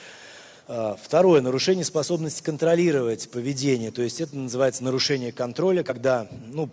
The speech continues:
берём пример с алкоголем, хотел выпить бутылочку пива, каждый раз напиваешься, выпиваешь там много, потом мешаешь с водкой. То есть отсутствует контроль у такого человека, и он хочет, он рад бы.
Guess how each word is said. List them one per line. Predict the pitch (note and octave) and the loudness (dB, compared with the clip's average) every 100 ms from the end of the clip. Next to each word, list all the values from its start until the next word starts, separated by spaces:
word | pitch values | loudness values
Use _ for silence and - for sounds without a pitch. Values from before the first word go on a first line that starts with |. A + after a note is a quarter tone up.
| - | -6
берём | G#2+ C#3+ C3 | 0 2 2
пример | B2 C3+ B2 | 0 -2 -2
с | - | -4
алкоголем, | B2 C3+ C3 F3 D#3+ C#3+ B2 | -2 -2 0 0 0 -2 -4
хотел | C#3+ C#3+ E3 C3 | -2 0 0 0
выпить | C#3+ B2 A2+ - - | -2 -4 -8 -12 -10
бутылочку | B2 A#2+ F#3 F3+ - D3+ | -4 4 4 4 0 -8
пива, | E3 D#3+ C#3+ C3 - - _ _ _ - | -4 -2 -2 -4 -8 -20 _ _ _ -2
каждый | D#3+ D3 C3 | 0 2 0
раз | D3 B2+ | -2 -2
напиваешься, | B2+ B2 B2 A#2+ G#2 - G2+ | -4 0 0 0 -2 -6 -6
выпиваешь | G2 A2 C3 C3 A#2 G#2+ | -6 -4 -2 0 -2 -4
там | A#2 G#2 | -8 -6
много, | A2+ D#3+ F#3+ D#3+ C#3 | -2 4 4 4 0
потом | A#2+ A#2 A2 | -2 -4 -6
мешаешь | A2+ - B2 A2 - | -4 -4 -4 -6 -8
с | - | -8
водкой. | A#2 C#3 F#3+ E3+ - A2+ - - - | -8 2 2 2 -2 -10 -10 -18 -6
То | C3 | -2
есть | B2+ - | -2 -4
отсутствует | B2 A#2+ F#3+ F#3 - C#3+ C#3 C3 - - _ _ _ _ _ - - | -8 -6 -6 -6 -6 -2 0 -2 -6 -20 _ _ _ _ _ -20 -14
контроль | - C3+ C3+ C#3 A#2 F#2 | -2 -2 0 0 0 -2
у | |
такого | G#2 G2+ A#2+ G#2+ | -10 -6 -6 -4
человека, | - A#2+ C#3+ F#3 B2+ | -4 -4 0 0 0
и | |
он | C3+ D3 | 0 0
хочет, | C3 F#3 G3+ - A2+ | -2 4 4 2 -6
он | |
рад | A#2 E3 F3+ | 0 0 0
бы. | C#3 A2+ | -2 -8